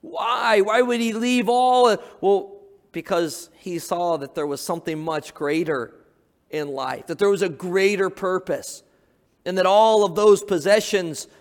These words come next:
that he could have enjoyed, it would have just been for a short time.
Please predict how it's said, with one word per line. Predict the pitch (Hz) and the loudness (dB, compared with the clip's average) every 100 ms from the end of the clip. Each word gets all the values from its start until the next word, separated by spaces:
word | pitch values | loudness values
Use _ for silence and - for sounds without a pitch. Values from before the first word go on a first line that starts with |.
| - | -2
that | 185 | -2
he | 185 | 0
could | - 208 | 4 4
have | 180 | 4
enjoyed, | 170 135 113 165 208 226 190 127 - - _ _ _ _ _ _ _ _ _ _ _ | 0 -4 0 2 4 4 4 -2 -6 -20 _ _ _ _ _ _ _ _ _ _ _
it | - | -4
would | 165 143 | -2 -2
have | |
just | 135 147 | -4 -6
been | 165 170 175 | -2 -2 -2
for | 147 | -4
a | 131 | -6
short | - 165 143 | -4 -4 -4
time. | - 151 170 170 151 | -6 -6 -4 -6 -10